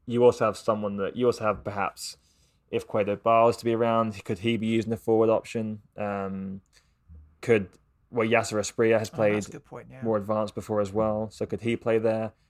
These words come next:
Speaker 1: I think four is fine if you have that flexibility of other players too. As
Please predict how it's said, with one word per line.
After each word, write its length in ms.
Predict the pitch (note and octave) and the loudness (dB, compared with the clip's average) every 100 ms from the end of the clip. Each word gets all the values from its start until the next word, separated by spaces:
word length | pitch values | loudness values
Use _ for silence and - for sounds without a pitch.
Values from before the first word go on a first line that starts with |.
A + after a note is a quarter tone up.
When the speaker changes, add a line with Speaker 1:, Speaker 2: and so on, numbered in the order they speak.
| _ - | _ -2
Speaker 1:
I 80 | B2+ | 0
think 360 | E3 D3+ - - _ _ _ | 0 -2 -12 -20 _ _ _
four 440 | - B2+ A#2+ A2+ A#2 | 2 6 6 4 -2
is 180 | A2+ G2+ | -4 -4
fine 360 | - G#2+ G#2 | -4 -2 -2
if 100 | G#2 | -4
you 80 | G#2+ | -6
have 240 | G#2 G2+ G2+ | -2 -2 -2
that 180 | E2+ | -6
flexibility 580 | - G#2 - G2 G2 G2+ | -4 -6 -6 -8 -8 -8
of 40 | F#2+ | -8
other 140 | G2 | -8
players 320 | F#2+ G2+ F#2+ | -6 -6 -6
too. 400 | - - G2+ F#2+ - _ _ _ _ _ _ _ _ _ _ | -8 -6 -4 -4 -10 _ _ _ _ _ _ _ _ _ _
As 240 | B2 B2 | 4 4